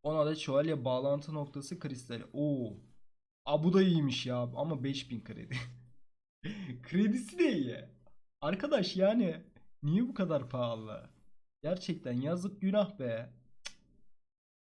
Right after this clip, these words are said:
Ee, yani hani şöyle söyleyeyim arkadaşlar. Mesela hani ben buradan almayacağım.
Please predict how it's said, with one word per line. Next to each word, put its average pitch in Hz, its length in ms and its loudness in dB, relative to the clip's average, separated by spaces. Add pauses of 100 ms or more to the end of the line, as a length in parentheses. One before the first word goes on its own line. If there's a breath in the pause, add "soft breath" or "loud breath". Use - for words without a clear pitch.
(420)
Ee, 131 40 -10 (440)
yani 143 220 -4 (380)
hani 185 360 0 (500)
şöyle 254 280 2
söyleyeyim 135 380 -2
arkadaşlar. 143 680 -4 (120)
Mesela 139 520 -12
hani 156 200 -8
ben 170 220 0
buradan 180 320 4
almayacağım. 175 680 4